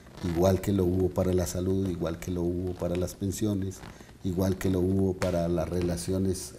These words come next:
laborales, de cambio institucional, eh, para el sector minero energético, para,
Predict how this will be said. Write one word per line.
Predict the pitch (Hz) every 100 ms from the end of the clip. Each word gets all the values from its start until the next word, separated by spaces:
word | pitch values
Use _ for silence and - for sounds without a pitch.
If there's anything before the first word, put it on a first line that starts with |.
| 98
laborales, | 95 95 101 95 92 95 - - - - - - -
de | 95 95
cambio | - 120 120 117
institucional, | 123 117 - 107 - 104 - 101 90 101 90 85 - - - - - - - - - - -
eh, | 92 92 87 82 -
para | 90 90
el |
sector | 85 85 - 98
minero | 101 95 92
energético, | 90 90 - 87 - - - - - - - - -
para, | 90 85 80 78 67